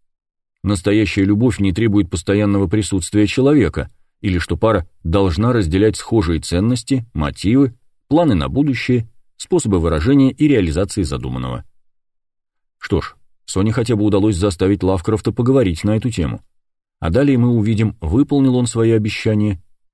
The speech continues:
или нет. Однако несколько месяцев до и после свадьбы были такими суетными, что времени на размышления не оставалось. Во-первых, Лавкрафт заканчивал работу по написанию заказных материалов для Weird Tales.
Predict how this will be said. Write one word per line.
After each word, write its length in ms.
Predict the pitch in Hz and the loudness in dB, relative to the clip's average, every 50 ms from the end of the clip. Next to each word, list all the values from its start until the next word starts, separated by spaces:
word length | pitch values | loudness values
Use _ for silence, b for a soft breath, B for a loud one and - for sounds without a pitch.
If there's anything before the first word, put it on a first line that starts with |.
| _ | _
или 220 | - 92 117 127 110 | -2 0 0 2 0
нет. 300 | 85 69 52 - - - _ _ _ _ _ _ _ _ _ _ _ _ _ _ _ _ _ _ _ _ _ _ _ _ _ _ _ _ - | 0 -2 -4 -6 -12 -18 _ _ _ _ _ _ _ _ _ _ _ _ _ _ _ _ _ _ _ _ _ _ _ _ _ _ _ _ -8
Однако 340 | - 87 87 117 123 120 110 | -4 -2 -2 0 0 0 0
несколько 400 | 113 120 110 - 113 98 - 104 | 0 0 0 0 -2 -2 0 0
месяцев 460 | 104 107 101 - 95 78 - 92 80 | 0 0 -2 -2 -4 -4 -4 -4 -2
до 180 | 80 92 104 95 | 2 2 2 2
и 60 | 85 | 2
после 320 | 82 87 85 - 85 87 | 0 -2 -2 -2 -2 -4
свадьбы 480 | 82 - 107 120 127 92 76 71 62 - - - _ _ _ _ _ _ | -4 -2 0 0 0 0 0 -4 -6 -8 -12 -20 _ _ _ _ _ _
были 240 | - 80 87 107 101 | -4 -2 0 2 2
такими 360 | 87 92 98 - 151 151 131 | 2 0 -2 0 0 0 0
суетными, 580 | 101 - - 95 90 80 67 - 65 62 58 57 | 0 -2 -2 -2 -2 -2 -2 -6 -8 -10 -10 -10
что 240 | - - - 65 60 | -12 -10 -8 -8 -6
времени 380 | 58 80 104 139 147 139 131 | -2 0 2 4 4 4 4
на 120 | 123 123 120 | 2 2 0
размышления 840 | 117 107 113 113 104 - 110 110 110 107 104 104 104 101 92 85 - - | 0 0 0 0 -2 0 0 0 0 2 0 0 0 0 -2 -4 -6 -4
не 140 | 95 117 135 | -2 -2 -2
оставалось. 640 | 123 113 - - 80 67 67 60 60 58 - - - _ _ _ _ _ _ _ _ _ _ _ _ _ _ _ _ _ _ - | -2 -2 -4 -4 -4 -2 -4 -4 -6 -8 -10 -14 -18 _ _ _ _ _ _ _ _ _ _ _ _ _ _ _ _ _ _ -4
Во-первых, 460 | 85 85 78 104 107 101 98 85 - | -2 -2 0 2 2 2 2 2 0
Лавкрафт 420 | 98 113 110 - - 101 82 - | 0 0 0 0 -2 -4 -2 -2
заканчивал 580 | 85 85 92 85 104 101 92 85 90 90 90 95 | -2 -2 0 0 0 0 -2 -2 -2 -2 0 0
работу 320 | 98 98 104 123 113 87 | 0 0 0 0 -2 -2
по 120 | 76 87 85 | -2 -2 -2
написанию 480 | 85 78 85 80 - 101 101 98 95 | -2 -2 -4 -4 -2 0 0 0 0
заказных 480 | 80 85 80 - 92 85 95 95 85 - | 0 -2 -2 -2 -2 0 0 -2 -2 0
материалов 580 | 87 90 80 87 80 82 87 90 92 98 87 | -2 -2 0 -2 -2 0 0 2 2 0 0
для 160 | 80 90 92 92 | 0 2 2 2
Weird 380 | 87 85 95 98 104 101 - _ | 2 4 2 2 2 0 -2 _
Tales. 500 | - 143 127 90 65 58 - - - - | 0 2 2 2 0 -2 -6 -10 -14 -16